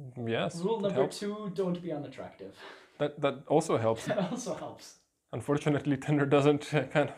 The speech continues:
Speaker 1: you know, mitigate that, uh,
Speaker 2: Th-, there you go.
Speaker 1: reality.
Speaker 2: Th-, those are the, those are the two
Speaker 1: Yeah.
Speaker 2: rules, uh, for Tinder especially.
Speaker 1: Well, I mean, they're not absolute rules. Like, your probability of finding something successful out of the app are related to, like, your degree of attractiveness and
Speaker 2: Mm.
Speaker 1: also your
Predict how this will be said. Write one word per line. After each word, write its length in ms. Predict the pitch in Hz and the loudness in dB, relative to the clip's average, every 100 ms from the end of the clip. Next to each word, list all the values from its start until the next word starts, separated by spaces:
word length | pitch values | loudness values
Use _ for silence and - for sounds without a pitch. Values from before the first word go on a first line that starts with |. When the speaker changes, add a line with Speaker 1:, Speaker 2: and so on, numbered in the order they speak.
| - | -10
Speaker 1:
you 80 | 131 | -6
know, 100 | 127 | 0
mitigate 500 | 143 139 131 135 123 | 0 0 -2 0 0
that, 180 | 127 127 | -2 -4
uh, 340 | 139 - - 147 - 185 175 | -10 -10 -10 -12 -12 -16 -8
Speaker 2:
Th-, 160 | 185 | -4
there 100 | 185 | 0
you 60 | 139 | 2
go. 120 | 123 | 6
Speaker 1:
reality. 380 | 135 139 131 120 | 6 6 4 0
Speaker 2:
Th-, 140 | 175 175 | -2 -2
those 200 | 202 220 | 0 0
are 60 | - | -2
the, 60 | 160 | -6
those 240 | 160 147 | -8 -6
are 40 | 151 | -6
the 80 | |
two 200 | 127 117 | -4 -4
Speaker 1:
Yeah. 100 | 113 214 | -4 -6
Speaker 2:
rules, 240 | 147 127 - - | -6 -10 -16 -10
uh, 180 | 147 143 | -8 -8
for 140 | 160 | -12
Tinder 340 | 156 214 143 120 | -8 -6 -6 -8
especially. 520 | - 190 190 - - - | -8 -6 -6 -8 -14 4
Speaker 1:
Well, 100 | 220 | 8
I 40 | |
mean, 360 | 202 185 160 165 | 8 6 0 0
they're 180 | 165 180 226 | 4 8 8
not 140 | - | 8
absolute 440 | 160 156 143 143 - | 4 4 2 0 4
rules. 240 | 147 123 | 4 4
Like, 140 | 127 120 | 2 2
your 80 | 135 | 4
probability 460 | 175 165 160 147 135 | 6 6 6 4 4
of 80 | 123 | 0
finding 460 | - 135 127 120 113 _ | 2 2 2 -4 -8 _
something 400 | - 127 120 120 | -10 -8 -6 -6
successful 500 | 110 127 - 127 123 120 | -6 -4 -2 -2 -2 -4
out 80 | |
of 80 | 110 | -2
the 120 | 123 | 4
app 160 | 127 120 - | 4 4 -2
are 160 | 123 117 123 | -4 0 2
related 280 | 127 123 113 | 4 4 0
to, 100 | 120 | -4
like, 240 | 117 113 117 | -4 -6 -6
your 160 | 123 127 123 139 123 127 | -12 -12 -14 -16 -18 -8
degree 280 | 120 127 120 | -4 0 0
of 80 | |
attractiveness 640 | 113 127 123 120 113 113 117 | 0 -2 -2 -4 -6 -6 -4
and 120 | 113 110 | -4 -4
Speaker 2:
Mm. 120 | 127 | -4
Speaker 1:
also 240 | 131 - 117 - 117 | -4 -4 -6 -8 -8
your 180 | 120 | -4